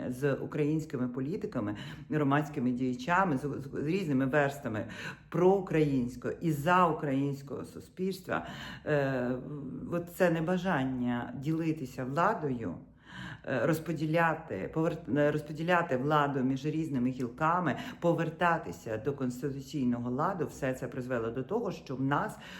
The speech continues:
в принципі, російська агентура, е, починає з, е, приймати участь, е, вона оживилася і вона починає приймати участь в абсолютно російських психологічних операціях,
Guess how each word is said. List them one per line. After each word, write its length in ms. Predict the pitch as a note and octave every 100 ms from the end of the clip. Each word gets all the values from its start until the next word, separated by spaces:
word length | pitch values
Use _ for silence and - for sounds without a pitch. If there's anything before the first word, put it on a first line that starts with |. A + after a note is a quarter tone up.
| - -
в 100 | -
принципі, 520 | F3 G#3+ G3 F#3 C#3
російська 480 | C#3 - D3+ - C3+
агентура, 680 | C3 C3+ C3+ F3 G#3 D3+ - - - -
е, 340 | C#3 C3+ C3 B2+
починає 680 | C3+ - D3+ D#3 E3 C3+ C3
з, 100 | C3
е, 420 | F#2+ B2 A#2+ -
приймати 400 | D3+ C3+ D3 D3+
участь, 680 | C#3 D3+ F3+ G3 A3+ - -
е, 220 | D#3+ C#3+
вона 300 | C3+ D3 C3
оживилася 560 | C3 C3+ B2+ D3 G3 G#3
і 80 | E3
вона 180 | B2 B2+
починає 440 | C3+ C#3 C3 B2+
приймати 460 | B2 B2+ B2+ B2+ -
участь 500 | D#3+ F#3 G#3 G3 - - -
в 100 | D#3
абсолютно 600 | D#3 - D3 D#3 F#3 F3+
російських 840 | C3+ - - C#3+ C#3 C#3 - D#3+
психологічних 640 | - C3+ B2 B2 C#3 D3+ E3+
операціях, 520 | E3+ D#3+ D#3 D#3